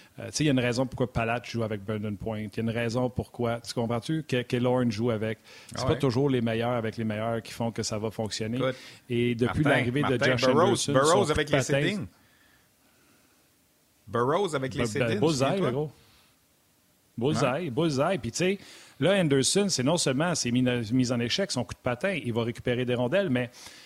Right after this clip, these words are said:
Speaker 1: le défenseur précipite son jeu une demi-seconde minimum de plus avant de se faire frapper par Anderson. Fait qu'Anderson, juste par sa présence, il n'est même pas rendu. Le gars précipite.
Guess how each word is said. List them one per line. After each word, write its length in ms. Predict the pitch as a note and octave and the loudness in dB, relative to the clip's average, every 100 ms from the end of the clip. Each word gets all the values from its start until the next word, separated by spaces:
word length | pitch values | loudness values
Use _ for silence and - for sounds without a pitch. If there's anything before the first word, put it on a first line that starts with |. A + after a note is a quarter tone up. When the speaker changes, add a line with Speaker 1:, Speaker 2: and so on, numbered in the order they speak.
| - _ B2 | -20 _ 0
Speaker 1:
le 160 | C3+ | 2
défenseur 1120 | B2 F3+ G3 F3+ C#3+ - E3 G#3 E3+ - - _ _ _ _ - | 4 2 2 2 2 2 -2 -2 -6 -10 -18 _ _ _ _ 2
précipite 600 | D#3 G#3 - - - G3 | 2 4 0 0 0 0
son 380 | - C#3+ B2+ B2 | 2 2 2 2
jeu 420 | C3 F3 F#3+ F3 _ _ _ - | 0 -2 -4 -8 _ _ _ -6
une 160 | B2 A#2+ | -2 2
demi-seconde 720 | E3 G3 G#3 C#3+ B2+ F3 D#3+ | 4 4 2 0 2 2 4
minimum 540 | G3+ F#3 D3 F3 D#3+ | 4 4 2 2 2
de 100 | A#2+ | 0
plus 400 | - F3 F#3+ - - | 2 0 0 -4 -4
avant 380 | - B2+ C#3+ G3 | -2 0 0 0
de 120 | C3+ | -2
se 80 | G#2+ | -2
faire 180 | C3 B2+ | -2 -2
frapper 320 | - A#2 D3 | -2 -2 -2
par 240 | C#3 B2+ B2 | -2 0 0
Anderson. 340 | A#2 A#2 F3 | -2 -2 -2
Fait 80 | C#3 | -4
qu'Anderson, 640 | C#3+ D#3 E3 D3 G#3+ A3+ D3+ | -2 0 0 0 0 0 0
juste 260 | D#3+ A3 | 0 0
par 140 | E3+ C#3 | -2 -2
sa 160 | D3 | -2
présence, 340 | B2+ D3+ G3+ D3+ | 0 0 2 0
il 40 | |
n'est 100 | D3 | 0
même 80 | D3 | 0
pas 180 | - F3+ | 2 2
rendu. 500 | D3 C#3+ C3+ A3 F#3+ - - - | 4 2 2 -4 -6 -12 -20 -6
Le 140 | A#2 C3+ | 0 2
gars 160 | E3+ | 2
précipite. 640 | - C#3+ E3 - - F#3+ | 0 0 0 0 0 -2